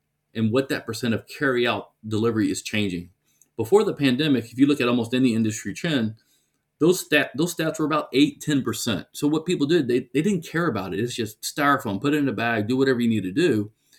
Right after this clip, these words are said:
As a slight tangent, back in two thousand eight, when I was still in operations,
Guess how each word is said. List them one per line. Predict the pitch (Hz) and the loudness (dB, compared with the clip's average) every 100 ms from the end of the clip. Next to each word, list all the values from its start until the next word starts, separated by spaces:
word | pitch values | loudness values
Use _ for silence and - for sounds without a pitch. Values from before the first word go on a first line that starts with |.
| _ _ _ _ _ - | _ _ _ _ _ -4
As | 123 | -2
a | - | -2
slight | 160 147 - | 0 -2 -2
tangent, | 175 151 117 | -2 0 0
back | 135 139 | 0 -2
in | |
two | 127 165 | -2 0
thousand | 131 120 117 | 0 0 0
eight, | 151 135 - _ | 2 2 0 _
when | 117 120 | -2 0
I | |
was | 120 | -2
still | 117 131 117 | -2 -2 0
in | 107 | -2
operations, | 107 107 120 113 - 104 - | -4 -2 -2 -2 -4 -8 -10